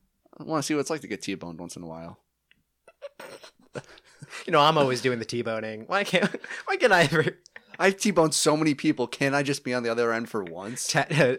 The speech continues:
Speaker 2: <laughs> uh, you can email us, who asked cast at gmail dot com. Are you the T-boner or the T-bonee?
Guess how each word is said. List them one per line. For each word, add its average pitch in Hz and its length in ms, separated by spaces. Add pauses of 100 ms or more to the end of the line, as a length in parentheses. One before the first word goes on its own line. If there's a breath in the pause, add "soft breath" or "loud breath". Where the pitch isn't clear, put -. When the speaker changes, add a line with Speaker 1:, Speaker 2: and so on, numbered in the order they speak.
(120)
Speaker 2:
<laughs> - 220
uh, 120 240
you 143 100
can 139 140
email 127 240
us, 101 160
who 143 120
asked 123 220
cast 120 200
at 120 60
gmail 120 260
dot 107 160
com. 104 240
Are 127 60
you 151 80
the 160 100
T-boner 165 600
or 131 80
the 113 60
T-bonee? 120 500